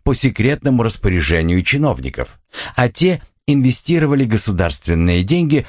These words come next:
в бумаги с гарантированным доходом. Таким образом,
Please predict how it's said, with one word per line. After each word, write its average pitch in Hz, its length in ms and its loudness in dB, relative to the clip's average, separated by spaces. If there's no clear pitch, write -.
в 107 140 2
бумаги 131 520 2
с 101 100 -2
гарантированным 104 920 0
доходом. 64 540 -4
Таким 85 300 2
образом, 82 460 0